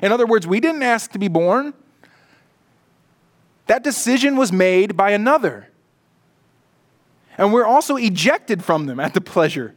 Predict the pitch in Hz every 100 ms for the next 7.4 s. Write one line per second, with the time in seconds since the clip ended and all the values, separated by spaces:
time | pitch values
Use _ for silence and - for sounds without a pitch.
0 | _ 139 139 135 120 110 151 _ _ _
1 | _ _ _ _ _ _ _ _ _ _
2 | _ _ _ - 214 285 240 - 330 320
3 | 311 196 190 233 233 285 302 202 202 -
4 | 127 - _ _ _ _ _ _ _ _
5 | _ _ _ _ _ _ - - 277 285
6 | 226 185 240 240 214 185 196 190 170 160
7 | 165 202 143 -